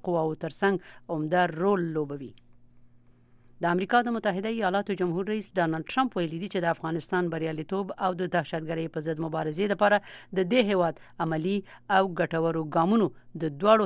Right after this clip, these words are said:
هیوادونو دولتونه ولسونه عمده شریک باڼه کړي دي. په افغانستان کې د امریکایي او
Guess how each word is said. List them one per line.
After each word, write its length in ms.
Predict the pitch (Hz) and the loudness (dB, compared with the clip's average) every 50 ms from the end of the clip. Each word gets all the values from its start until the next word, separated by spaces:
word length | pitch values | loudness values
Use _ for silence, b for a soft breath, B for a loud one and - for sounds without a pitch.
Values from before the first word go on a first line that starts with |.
| 165 170 | 0 0
هیوادونو 480 | 160 160 156 147 170 175 165 160 147 b b b b - | 0 -2 -2 0 0 0 0 0 -2 b b b b -4
دولتونه 600 | 165 160 151 147 156 143 - 190 185 170 160 156 | -2 -2 -2 -2 -4 -4 -2 -2 -2 -2 -2 -2
ولسونه 500 | 160 160 160 147 - - 170 196 226 214 B B B B B - | -4 -4 -4 -6 -2 0 2 2 2 0 B B B B B -6
عمده 340 | 170 151 151 147 185 190 214 208 b b b b b | -4 -4 -2 2 2 2 2 0 b b b b b
شریک 400 | - - - 190 160 156 165 - - | -12 -4 -2 -2 -2 -2 -4 -6 -2
باڼه 260 | - 160 151 143 147 | -2 0 0 0 -2
کړي 240 | - - 151 147 143 | -4 -6 -8 -8 -8
دي. 300 | 131 127 - - - - - - - - - - - - - - - - - - - - - - - - - - - - - - - - - - - - - - - | -10 -12 -16 -16 -20 -20 -20 -20 -20 -20 -20 -20 -20 -20 -20 -20 -20 -20 -20 -20 -20 -20 -20 -20 -20 -20 -20 -20 -20 -20 -20 -20 -20 -20 -20 -20 -20 -20 -20 -14 -6
په 80 | - 160 156 | -4 -4 -2
افغانستان 460 | 156 185 196 202 196 - 262 254 247 | 2 2 2 2 2 0 0 0 2
کې 120 | - 254 208 | 0 2 2
د 100 | 196 185 | 2 2
امریکایي 360 | 180 180 175 - 190 202 220 226 | 2 2 0 0 0 0 2 2
او 120 | 214 196 | 2 4